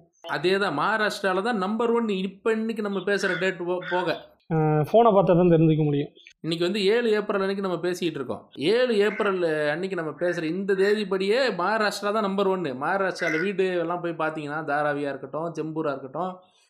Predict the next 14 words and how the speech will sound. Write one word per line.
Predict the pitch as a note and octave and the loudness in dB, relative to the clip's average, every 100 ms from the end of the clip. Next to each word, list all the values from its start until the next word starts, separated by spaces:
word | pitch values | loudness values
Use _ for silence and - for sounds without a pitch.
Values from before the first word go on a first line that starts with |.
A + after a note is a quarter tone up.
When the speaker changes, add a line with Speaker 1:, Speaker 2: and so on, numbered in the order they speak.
| - | -4
Speaker 1:
இந்த | F3 | 0
மாதிரி | G3 A3 G#3 | 2 2 2
ஏரியாலாம் | G#3 G#3+ G#3 G3 | 2 2 0 -2
பாத்தீங்கன்னா, | F3+ F#3+ G#3 G3 | -4 -4 -6 -4
வீடெல்லாம் | A3 G#3+ A3 | -4 -4 -2
நெருக்க, | F#3+ A3 A3+ | 0 -2 -2
நெருக்க, | G#3+ G#3 | -2 0
நெருக்க, | G#3 G3+ G3 | 0 -2 -2
நெருக்கமா | G3+ G3 G3 G3+ | -2 -2 -2 -2
தான் | G3+ G3 | 0 0
இருக்கும். | F#3 D#3 - - - | 0 -4 -6 -16 -6
எதுவுமே | D3 A#3 C#4 C#4+ | 0 0 0 0
பண்ண | A#3 B3 | 0 0
முடியாதுங்க. | A#3 F#3 C3+ B2+ D#3+ | 0 0 0 -2 -4